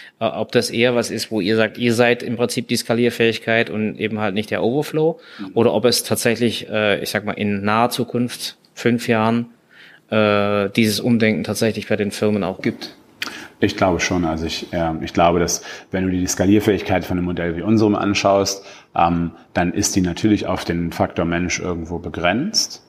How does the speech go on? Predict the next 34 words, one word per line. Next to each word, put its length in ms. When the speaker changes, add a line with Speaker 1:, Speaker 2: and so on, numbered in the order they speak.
Speaker 2:
Ähm, 460
zumindest 420
wenn 120
du 80
davon 400
ausgehst, 640
wir 60
machen 260
jetzt 160
einfach 240
nur 140
das, 240
was 180
wir 160
jetzt 240
gerade 220
machen. 240
Aber 80
ich 100
glaube, 300
dass 160
wenn 160
du 280
daran, 440
darüber 260
nachdenkst 560
und 120
so 200
wie 100
wir 120
darüber 240
nachdenken, 500
ist, 160
du 200